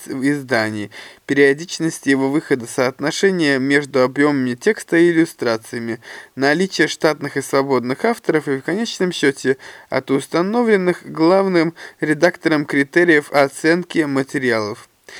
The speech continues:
Те, кто выполняет большую часть процесса редактирования, не всегда ц-, именуются редакторами.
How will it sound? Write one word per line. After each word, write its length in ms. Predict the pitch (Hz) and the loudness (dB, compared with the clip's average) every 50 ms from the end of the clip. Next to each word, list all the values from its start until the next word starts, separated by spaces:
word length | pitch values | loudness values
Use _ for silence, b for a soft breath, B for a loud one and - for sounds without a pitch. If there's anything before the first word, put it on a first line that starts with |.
| B B B B - - | B B B B -14 -2
Те, 120 | - 220 | -2 0
кто 220 | 214 - - 196 175 | 0 2 2 2 4
выполняет 680 | 165 160 147 - 165 165 165 170 180 180 175 165 160 | 4 2 2 2 4 4 4 2 2 2 2 2 0
большую 760 | 143 135 135 - - 151 151 160 156 - - 190 180 165 143 143 | -2 -8 -16 -4 0 0 2 2 0 -2 0 2 2 2 2 0
часть 400 | - - 151 147 143 - - - | 0 2 2 2 2 -2 -8 -6
процесса 600 | - 131 131 143 - - 143 143 - - 139 131 | -2 -2 -2 -2 0 0 0 0 0 0 -2 -2
редактирования, 920 | 123 127 131 147 151 - - - 233 226 226 202 180 156 135 135 139 139 B B B B B B B - | 0 0 -2 -2 -2 -4 -6 -4 -2 0 0 0 0 0 0 -2 -2 -4 B B B B B B B -8
не 100 | 143 151 | -8 -8
всегда 400 | - - 170 156 156 190 214 220 | -4 -4 -4 0 0 0 0 0
ц-, 160 | 214 - - - | -2 -8 -8 -6
именуются 800 | 160 151 151 147 147 156 160 180 190 190 190 - - 175 160 165 | -4 -2 0 0 0 2 2 2 2 0 0 0 0 2 2 2
редакторами. 800 | 165 180 170 151 127 104 110 - - 117 110 110 113 110 101 | 2 0 0 0 0 -2 -2 -4 -8 -10 -8 -8 -8 -10 -12